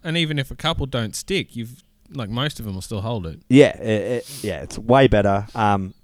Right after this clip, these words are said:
Speaker 2: the silicone
Speaker 1: Yeah, don't silicone your mirrors on, please.
Speaker 2: 'Cause you still gotta tape
Speaker 1: 'Cause you
Speaker 2: it.
Speaker 1: can never get 'em
Speaker 2: But
Speaker 1: off.
Speaker 2: it destroys the wall as well, 'cause it, it
Speaker 1: Yeah.
Speaker 2: will eventually let go as well, like,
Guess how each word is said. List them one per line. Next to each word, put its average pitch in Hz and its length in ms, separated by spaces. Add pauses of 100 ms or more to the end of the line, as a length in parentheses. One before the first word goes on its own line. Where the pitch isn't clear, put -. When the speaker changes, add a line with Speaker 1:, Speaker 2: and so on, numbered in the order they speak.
Speaker 2:
the 120 100
silicone 180 540
Speaker 1:
Yeah, 180 120
don't 190 220
silicone 180 440
your 156 120
mirrors 135 340
on, 113 140
please. 107 220
Speaker 2:
'Cause 113 100
you 110 60
still 127 200
gotta 113 120
tape 104 140
Speaker 1:
'Cause - 100
you - 60
Speaker 2:
it. 135 40
Speaker 1:
can 160 160
never 147 220
get 131 120
'em 117 40
Speaker 2:
But 165 120
Speaker 1:
off. 170 60
Speaker 2:
it 165 60
destroys 202 420
the 151 100
wall 120 320
as 107 120
well, 127 340
'cause 147 140
it, 165 120
it - 120
Speaker 1:
Yeah. 135 100
Speaker 2:
will 233 160
eventually 143 440
let 113 180
go 107 180
as 95 100
well, 90 360
like, 95 300